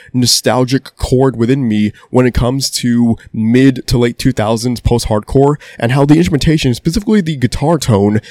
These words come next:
reminds me so heavily of what I, I would have been listening to back then. Cove is incredible as always on those songs, the way that his voice just carries the choruses, it's God, like, there's hardly any satisfying feeling in the world that I can compare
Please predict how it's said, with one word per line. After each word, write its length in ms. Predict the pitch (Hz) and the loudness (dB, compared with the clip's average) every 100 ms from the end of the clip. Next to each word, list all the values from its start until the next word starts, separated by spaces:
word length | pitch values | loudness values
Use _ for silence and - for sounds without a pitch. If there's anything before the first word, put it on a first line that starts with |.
| - | -4
reminds 400 | 127 131 160 151 | 0 4 2 2
me 80 | 160 | 0
so 320 | 151 - 147 | -2 2 2
heavily 380 | 123 131 143 131 | 2 0 2 2
of 80 | 110 | 2
what 280 | 110 113 - | 0 -2 -2
I, 60 | |
I 40 | 117 | 0
would 120 | 127 | 2
have 60 | 120 | 2
been 100 | 110 | 0
listening 260 | 143 131 | 0 0
to 100 | 117 | 0
back 220 | 110 101 - | 0 -2 0
then. 240 | 104 101 - - _ | -2 -2 -8 -20 _
Cove 400 | - 139 175 180 | 2 4 4 4
is 180 | - 135 | 2 2
incredible 720 | 127 117 - 160 165 165 160 | 0 -4 -6 0 0 2 0
as 120 | 131 - 147 | 0 0 4
always 320 | 156 135 127 | 6 4 2
on 140 | 117 | 0
those 160 | 123 - | 0 0
songs, 380 | 120 110 113 - - _ | 2 2 0 -4 -16 _
the 80 | 139 | 2
way 120 | 202 | 4
that 100 | 208 | 4
his 200 | 190 143 | 2 0
voice 280 | 139 156 - | 0 -2 -2
just 260 | 131 - | -8 -4
carries 460 | - - 156 165 147 | -4 -2 0 0 -2
the 80 | 117 | -4
choruses, 640 | - 131 110 95 90 - - - - | 2 4 4 0 -4 -6 -14 -20 -2
it's 280 | - 139 - - _ - _ _ _ | 2 2 0 -10 _ -20 _ _ _
God, 280 | - 160 123 | 0 2 2
like, 140 | 127 | 2
there's 220 | 123 180 - - - _ | 4 4 2 -6 -20 _
hardly 480 | - 185 214 214 196 - | 0 2 4 2 2 2
any 180 | 143 165 | 2 2
satisfying 640 | - 147 160 - 139 135 | 0 -2 -4 -4 -4 -4
feeling 320 | - 147 143 | 0 2 2
in 60 | 127 | 0
the 80 | 113 | 0
world 200 | 131 113 | 0 2
that 60 | |
I 60 | 113 | 0
can 180 | - 113 | -2 -4
compare 500 | 110 131 123 101 | 0 2 4 2